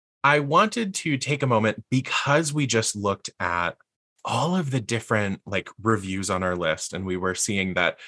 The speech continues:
some books that aren't even out yet have rankings that we know there might not even be arcs in the streets yet. No one is reading advanced copies yet,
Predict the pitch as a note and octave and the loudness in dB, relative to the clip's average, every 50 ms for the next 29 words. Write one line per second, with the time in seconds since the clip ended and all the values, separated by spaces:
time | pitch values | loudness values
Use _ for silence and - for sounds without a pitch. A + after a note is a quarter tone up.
0 | - _ - - - A#2+ B2 A#2+ B2 A#2 A2+ - - - E2 D#2 - _ _ _ | -20 _ -6 -2 0 0 2 4 2 2 2 -2 -4 -2 -2 -4 -4 _ _ _
1 | - A2 A#2 B2+ B2+ A2+ A2+ G#2+ - - G2 G2+ G#2 - - G#2 G2 F2 - - | 2 4 4 4 4 2 2 0 0 0 0 0 0 2 2 2 0 0 0 -4
2 | _ _ _ _ _ _ _ _ _ - A#2 G#2+ G#2 G2 F#2+ F#2+ F#2+ F2+ F2+ F2+ | _ _ _ _ _ _ _ _ _ 0 2 2 2 2 2 2 4 4 2 -2
3 | E2+ D#2+ D#2 D#2 F2+ - - F#2+ F#2 F2 - G2 G2+ A2 A#2+ A#2+ A#2 A#2 A#2 A2 | -4 -6 -4 -6 -8 -4 -2 0 0 0 0 0 0 2 2 4 6 6 6 6
4 | G#2 G2 F2 D#2 G#2 A2 A#2 A#2 A2 G2+ - F2+ F#2 F#2 F#2 E2 F#2 F2 F2 F2+ | 4 2 -2 2 4 6 6 6 6 4 2 0 -2 -2 -2 -4 -4 -2 -2 -2
5 | - - E2+ F2 F#2 F2+ - - - F#2 F#2 F2 D#2+ - - - F#2 F#2+ F2+ F2 | 0 2 4 2 2 2 -2 -4 -2 -2 -2 -2 -2 -4 -4 0 0 0 0 0
6 | - - E2+ E2 - D2+ G2 F#2 G2 G2 F#2 - F2 G2 G2 G2 G2+ G2+ F2+ E2 | 0 0 0 0 2 2 2 2 2 0 0 -2 -2 -2 -2 0 0 0 0 0
7 | F2+ F2+ F#2 - - - F#2 F#2 F2+ - F#2+ F2+ F2 F2+ F2 F2 E2+ - | -2 -2 -2 -2 -2 0 0 0 0 0 -4 -4 0 2 2 2 2 0